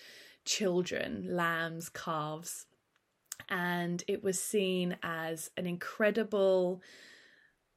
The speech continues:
opportunity to start bringing to fruition what it was that you needed for that year. Of course, when we're talking in ancient times, a lot of the time it was farming that we were looking at.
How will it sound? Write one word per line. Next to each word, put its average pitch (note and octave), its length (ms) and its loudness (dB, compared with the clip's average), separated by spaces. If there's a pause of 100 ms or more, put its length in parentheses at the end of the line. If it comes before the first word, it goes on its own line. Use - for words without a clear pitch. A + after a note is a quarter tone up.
(120)
opportunity G3+ 1200 4
to - 180 -4
start - 500 0
bringing G3 600 4
to F#3 120 -4
fruition - 920 -2 (720)
what F3+ 240 6
it - 160 2
was F3 720 2
that - 200 -4
you F3+ 200 0
needed F3 480 0
for D#3+ 300 -2
that D#3+ 200 -4
year. E3 300 -2
Of G3+ 140 -4
course, A#3 400 4
when G3+ 100 0
we're A3 80 2
talking G#3 380 -2
in D#3 80 -6
ancient - 360 -6
times, D#3 320 -10
a - 60 -4
lot F#3 160 0
of F3+ 80 -4
the F3 60 -6
time D#3+ 260 -10
it - 80 -10
was - 160 -8
farming F3 680 0
that G#3 160 -4
we A3 100 -2
were A3+ 120 4
looking A#3 360 2
at. C#4 140 0